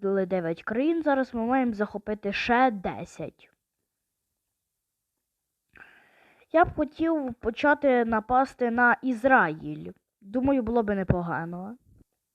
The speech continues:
Я тут подумав, може, не на Ізраїль напасти, а на Польщу. Ні, на Польщу треба ще і інше прокачувати. Ну, тоді нападемо на Ізраїль.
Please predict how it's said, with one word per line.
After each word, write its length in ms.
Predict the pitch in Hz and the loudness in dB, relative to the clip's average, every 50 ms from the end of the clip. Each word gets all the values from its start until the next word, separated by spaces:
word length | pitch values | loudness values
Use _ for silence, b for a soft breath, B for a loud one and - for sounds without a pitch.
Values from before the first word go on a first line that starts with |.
| _ _ | _ _
Я 140 | - - 247 | -8 -6 -6
тут 200 | 262 - 320 - | -6 -6 -6 -2
подумав, 400 | - - 269 330 339 339 320 302 | 0 0 2 2 4 4 4 4
може, 280 | 277 277 302 277 285 277 | 4 2 0 0 0 -2
не 140 | 277 277 277 | -2 0 0
на 160 | 277 277 277 | 2 2 2
Ізраїль 600 | 285 277 254 262 294 302 302 294 277 269 262 233 | 0 0 0 2 2 4 4 4 2 0 0 -2
напасти, 500 | 233 233 226 - 214 220 214 - - 226 | -2 -4 -2 -2 -2 -2 -4 -4 -4 -4
а 100 | 220 220 | -2 -2
на 140 | 226 220 208 | -2 -4 -4
Польщу. 800 | - - 202 196 185 185 180 180 - - - 190 185 196 220 B B B B B B B B B B B | -4 -4 0 0 0 0 -2 -4 -6 -8 -6 -6 -8 -10 -10 B B B B B B B B B B B
Ні, 140 | - 247 240 | -8 -6 -4
на 100 | 226 214 | -4 -4
Польщу 420 | 214 - 254 262 269 240 - 247 233 | -2 0 2 2 2 2 -2 -6 -2
треба 360 | - 247 240 226 233 233 226 | -2 -2 2 2 2 2 2
ще 380 | - - 247 233 214 214 - - - | 0 0 2 4 4 2 0 -2 -6
і 200 | 226 233 220 - | -8 -8 -8 -4
інше 420 | 247 269 294 277 240 - - 208 | -2 0 0 0 0 -2 -2 -4
прокачувати. 1200 | 185 - 180 170 - - 180 170 160 160 - - 202 180 170 165 160 - - 180 175 180 180 196 - _ _ _ _ _ _ _ _ _ _ _ _ _ _ _ | -4 -2 -6 -6 -4 -4 -4 -2 -2 -4 -6 -6 -8 -6 -6 -6 -6 -8 -10 -10 -10 -8 -10 -12 -14 _ _ _ _ _ _ _ _ _ _ _ _ _ _ _
Ну, 220 | - 294 311 311 - - _ _ | -2 0 0 0 0 -2 _ _
тоді 360 | - 254 247 214 233 269 269 | -4 -4 -2 0 2 4 4
нападемо 520 | 247 233 226 - 214 208 202 226 220 220 226 | 4 2 0 -2 -4 -2 0 0 0 0 0
на 180 | 220 208 196 | -2 0 0
Ізраїль. 1040 | 196 202 196 185 175 180 175 170 165 156 160 160 156 165 175 170 170 180 185 185 196 | 2 2 0 0 -2 -2 -2 0 0 0 0 -2 -2 -4 -6 -4 -4 -4 -4 -6 -8